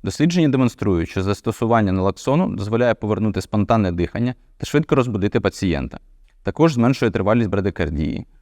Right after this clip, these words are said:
Проте, часто налоксон виявляється неефективним при поєднанні інтоксикації ксилазином та фентанілом. На завершення зазначимо,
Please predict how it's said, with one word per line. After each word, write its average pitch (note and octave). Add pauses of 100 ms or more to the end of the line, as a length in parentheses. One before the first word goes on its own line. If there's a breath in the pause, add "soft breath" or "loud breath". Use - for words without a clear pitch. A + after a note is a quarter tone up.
Проте, C3+ (180)
часто B2
налоксон C3+
виявляється G#2+
неефективним G#2
при F#2
поєднанні F2
інтоксикації -
ксилазином F#2+
та F2+
фентанілом. F2 (400)
На F2+
завершення G2
зазначимо, F#2